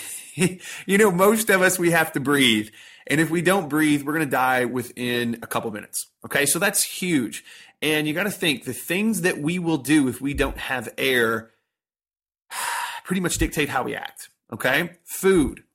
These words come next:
water, sex, sleep, homeostasis, excretion, which is, you know, defecating and urinating.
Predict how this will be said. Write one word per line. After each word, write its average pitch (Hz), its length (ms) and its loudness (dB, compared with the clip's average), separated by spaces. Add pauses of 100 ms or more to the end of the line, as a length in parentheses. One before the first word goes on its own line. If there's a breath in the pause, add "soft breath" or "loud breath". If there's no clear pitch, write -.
(100)
water, 135 640 0 (360)
sex, - 640 -2
sleep, - 520 -2
homeostasis, 151 1040 0 (840)
excretion, - 600 -8 (220)
which 117 200 -10
is, 120 380 -2
you 127 80 -6
know, 104 220 -10 (840)
defecating 127 1040 -4
and 117 200 -4
urinating. 110 600 -2